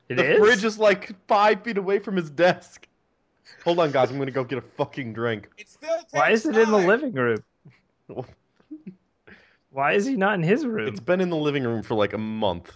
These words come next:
Speaker 1: Oh.
Speaker 2: He, uh, he brought it out in the living room one, one weekend for a Mixify thing, and <laughs> it just hasn't gone back in his room.
Speaker 1: <laughs>
Speaker 2: 'Cause he hasn't cleaned his room.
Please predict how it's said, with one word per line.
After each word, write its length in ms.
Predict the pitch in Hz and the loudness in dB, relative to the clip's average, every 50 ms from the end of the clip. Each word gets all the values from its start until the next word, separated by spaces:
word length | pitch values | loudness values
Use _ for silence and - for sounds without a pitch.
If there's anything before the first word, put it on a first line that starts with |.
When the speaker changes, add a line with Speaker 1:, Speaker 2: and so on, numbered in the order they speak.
| _ _ _ _ _ _ _ _ _ _ _ - | _ _ _ _ _ _ _ _ _ _ _ -10
Speaker 1:
Oh. 360 | 127 123 120 117 110 110 110 _ _ _ _ _ _ _ _ _ _ _ - | -8 -6 -6 -6 -8 -10 -12 _ _ _ _ _ _ _ _ _ _ _ -12
Speaker 2:
He, 120 | 127 123 113 - _ | -12 -12 -12 -8 _
uh, 420 | 123 127 127 127 123 123 123 120 110 - | 0 2 4 4 4 4 2 2 0 -2
he 140 | 120 135 135 | -4 -6 -6
brought 320 | 123 95 - 123 135 147 | -6 -4 -2 0 0 2
it 40 | 160 | 0
out 60 | 151 | 0
in 40 | 139 | -2
the 60 | 127 | -2
living 240 | 107 113 123 123 117 | -4 -4 -4 -4 -4
room 160 | 104 98 98 | -4 -4 -4
one, 260 | 98 98 101 98 98 - _ - - _ - - | -4 -4 -6 -8 -12 -18 _ -20 -20 _ -20 -18
one 460 | - - 101 107 107 107 104 - - - - - | -10 -8 -6 -6 -6 -6 -8 -10 -12 -16 -20 -14
weekend 460 | - 95 104 101 101 95 95 101 95 - | -12 -12 -8 -4 -4 -4 -4 -4 -8 -12
for 140 | _ - 98 | _ -6 -6
a 60 | 95 | -4
Mixify 540 | 90 92 92 92 - 101 - - 90 82 90 - | -4 -4 -6 -6 -8 -12 -6 -4 -2 -2 -2 -4
thing, 280 | - 87 85 82 80 | -6 -6 -6 -6 -4
and 140 | 87 95 98 | -4 -6 -6
<laughs> 60 | 95 | -8
it 40 | - | -6
just 220 | - 127 120 - - - | -6 -6 -6 -4 -2 0
hasn't 300 | 110 113 113 117 - 104 | 0 0 0 -2 -6 -4
gone 180 | 107 104 107 98 | -2 -2 -2 -4
back 300 | 92 110 110 120 - 139 | -4 -6 -6 -6 -6 -6
in 60 | 123 | -8
his 160 | 113 92 - | -8 -8 -8
room. 280 | - 104 110 101 110 104 - - - _ _ _ - 139 - _ _ - - | -8 -8 -6 -6 -8 -10 -12 -18 -20 _ _ _ -20 -20 -20 _ _ -6 -2
Speaker 1:
<laughs> 0 | - 202 - - - - 180 - - - - - - - _ - - - - _ _ | -2 -2 -2 -6 -8 -8 -8 -8 -8 -10 -12 -12 -12 -12 _ -8 -8 -8 -8 _ _
Speaker 2:
'Cause 100 | - 110 | -10 -4
he 80 | 110 110 | -2 0
hasn't 260 | 113 110 113 120 104 | 0 0 -2 -6 -8
cleaned 300 | - - 127 123 117 113 | -8 -6 -6 -6 -6 -6
his 100 | 107 104 | -8 -10
room. 360 | 104 110 131 131 110 90 85 | -10 -8 -8 -8 -10 -12 -14